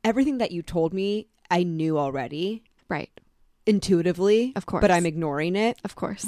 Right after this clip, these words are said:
Speaker 2: <laughs>
Speaker 1: And so, um, and then to me, it's like, it, it, I always have this thing too, where I'm, like,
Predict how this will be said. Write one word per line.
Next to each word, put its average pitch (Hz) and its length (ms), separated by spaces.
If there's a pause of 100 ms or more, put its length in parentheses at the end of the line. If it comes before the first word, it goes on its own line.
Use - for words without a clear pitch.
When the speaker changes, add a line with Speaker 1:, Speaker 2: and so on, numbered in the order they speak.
Speaker 2:
<laughs> - 60 (720)
Speaker 1:
And 196 160
so, 196 160
um, 175 300
and 214 180
then 226 180
to 262 140
me, 202 360
it's - 180
like, 160 360 (1500)
it, 226 220
it, 240 220
I 220 240
always 202 300
have 185 180
this 170 160
thing 170 200
too, 220 280
where 165 140
I'm, 160 200
like, 156 200